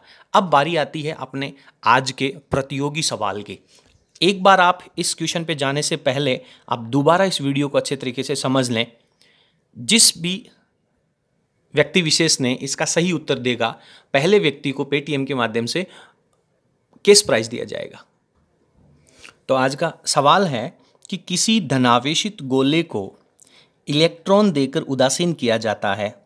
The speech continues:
जिससे उसके द्रव्यमान में नौ पॉइंट एक गुणा दस की पावर माइनस बारह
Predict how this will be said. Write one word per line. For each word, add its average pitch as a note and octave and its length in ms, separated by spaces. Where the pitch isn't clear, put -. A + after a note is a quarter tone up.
जिससे F#3+ 600
उसके F3+ 320
द्रव्यमान C3+ 680
में A2+ 340
नौ D#3 300
पॉइंट F3 360
एक D3 320
गुणा D3 260
दस C3 200
की D3 120
पावर C3 240
माइनस B2 600
बारह A#2 420